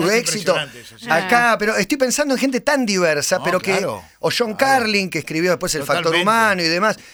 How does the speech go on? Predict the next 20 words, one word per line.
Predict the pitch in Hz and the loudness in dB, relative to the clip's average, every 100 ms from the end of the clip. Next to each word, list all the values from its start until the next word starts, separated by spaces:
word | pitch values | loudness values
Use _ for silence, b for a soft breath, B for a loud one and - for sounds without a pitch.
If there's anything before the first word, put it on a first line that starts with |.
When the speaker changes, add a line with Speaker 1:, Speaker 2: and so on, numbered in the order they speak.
| B | B
Speaker 2:
gente | - 277 | -8 -6
que | 202 | -2
vivió | 180 180 247 | -2 0 0
diez, | 233 269 - | 0 0 -2
quince | 277 269 - 202 | -4 -2 -2 0
años | 277 277 240 - | 0 0 -2 -4
Speaker 1:
Ah, | 120 123 | -8 -12
es | 113 | -12
Speaker 2:
y | 131 | -14
Speaker 1:
impresionante. | 120 113 117 151 | -14 -12 -10 -2
Speaker 2:
fue | 247 | 0
formativo | 226 208 185 180 247 165 | 2 0 2 0 0 2
para | 151 | 0
eso, | 202 233 | 0 -2
Speaker 1:
En | 208 | -2
Speaker 2:
y | |
ya | 135 | 0
de | |
Speaker 1:
historieta, | 202 208 277 | 2 2 2
Speaker 2:
grande. | 214 131 104 | 0 -4 -8